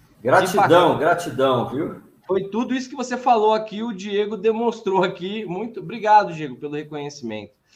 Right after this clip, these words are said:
Speaker 2: Né? Quem está com a gente? O Glauber, o meu querido Benedito também. Benedito, um abraço pra Aninha, pra Benedita também. O Isair, o rei do Peugeot, faixa marrom, ele colocou aqui.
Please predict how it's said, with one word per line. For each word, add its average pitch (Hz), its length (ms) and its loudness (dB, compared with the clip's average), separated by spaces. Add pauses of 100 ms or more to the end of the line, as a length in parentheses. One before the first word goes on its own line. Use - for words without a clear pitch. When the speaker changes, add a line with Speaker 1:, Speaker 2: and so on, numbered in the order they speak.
(160)
Speaker 2:
Né? 180 240 -2 (220)
Quem 269 120 -8
está 262 200 -4
com 208 80 -6
a - 20 -8
gente? 220 240 -8
O 277 140 -6
Glauber, 170 680 4
o 170 60 -2
meu 202 180 -4
querido 202 360 -10
Benedito 180 840 -4
também. 175 360 -4
Benedito, 180 540 -6
um 180 40 -2
abraço 175 380 -8
pra 156 160 -8
Aninha, 170 500 -4
pra 151 140 -8
Benedita 147 640 -10
também. 147 540 -8 (260)
O 180 160 0
Isair, 160 640 -2
o 139 60 -4
rei 160 240 -6
do - 80 -6
Peugeot, 143 340 -8
faixa 151 240 -8
marrom, 170 600 -2
ele 180 160 -8
colocou 233 380 -14
aqui. 170 340 -10